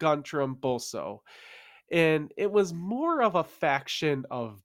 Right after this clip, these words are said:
Boso, because not because of ideological reasons that this was for the Ro-, Eastern Roman Empire. It was more because Boso liked the glamour and the opulence that was associated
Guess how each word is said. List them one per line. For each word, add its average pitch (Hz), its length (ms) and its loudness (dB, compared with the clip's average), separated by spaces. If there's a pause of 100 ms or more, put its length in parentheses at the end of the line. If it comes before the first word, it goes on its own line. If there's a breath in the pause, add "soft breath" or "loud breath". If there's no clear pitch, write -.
(100)
Boso, 120 600 2
because 135 680 -2
not 160 400 0
because 180 300 -6
of 147 120 -4
ideological 135 840 -2
reasons 151 520 -6
that 147 200 -4
this 156 220 -8
was 147 160 -6
for 160 120 -6
the 147 120 0
Ro-, 147 140 -6 (120)
Eastern 160 320 -6
Roman 151 300 -2
Empire. 147 420 -4
It 147 60 -4
was 147 160 -6
more 208 180 2
because 151 480 -2 (560 loud breath)
Boso 190 420 2
liked 165 220 -2
the 147 80 -4
glamour 139 760 0
and 135 160 -6
the 117 200 -8
opulence 131 640 -4
that 139 180 -4
was 139 140 -6
associated 139 880 -2